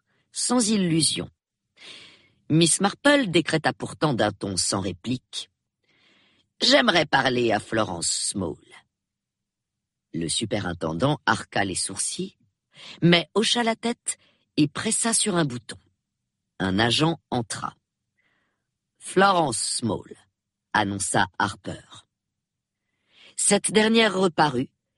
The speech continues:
escortée par l'agent. C'était la fille d'un riche fermier, une grande adolescente aux cheveux blonds,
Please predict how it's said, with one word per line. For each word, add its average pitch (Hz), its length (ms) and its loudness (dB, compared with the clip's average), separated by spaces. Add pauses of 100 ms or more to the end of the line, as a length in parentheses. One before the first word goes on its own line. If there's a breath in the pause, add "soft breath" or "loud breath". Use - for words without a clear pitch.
(120)
escortée 143 520 0
par 127 200 0
l'agent. 117 340 -2 (1040 loud breath)
C'était 285 280 4
la 262 100 4
fille 247 180 -2
d'un 185 140 4
riche 170 240 0
fermier, 151 460 0 (500 soft breath)
une 120 180 0
grande 147 280 2
adolescente 143 580 0
aux 175 60 2
cheveux 127 280 0
blonds, 147 360 0